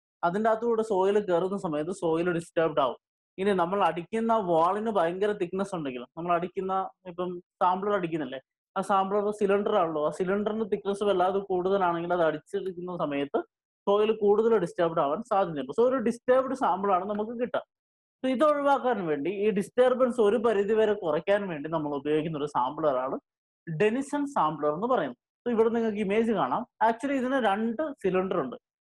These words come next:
So, പുറത്തൊരു cylinder ഉണ്ട്, അതിന്റെ അകത്തൊരു cylinder ഉണ്ട്. അങ്ങനെ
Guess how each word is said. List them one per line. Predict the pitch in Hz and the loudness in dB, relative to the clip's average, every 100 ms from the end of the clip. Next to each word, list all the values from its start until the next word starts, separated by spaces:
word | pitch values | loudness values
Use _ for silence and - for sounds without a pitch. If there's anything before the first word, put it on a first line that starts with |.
| _ | _
So, | 185 - | -4 2
പുറത്തൊരു | 190 220 - 254 262 - | 2 2 2 2 2 -6
cylinder | - 185 175 170 170 | -6 0 0 0 -2
ഉണ്ട്, | 147 143 | 0 -2
അതിന്റെ | - 160 185 185 | 0 0 2 0
അകത്തൊരു | 151 190 190 180 370 _ _ _ | 0 -6 -4 -4 -6 _ _ _
cylinder | 165 _ _ 196 190 170 156 | -20 _ _ -2 -2 -2 -4
ഉണ്ട്. | 120 - _ _ _ | -4 -12 _ _ _
അങ്ങനെ | 185 269 226 277 | -2 2 2 0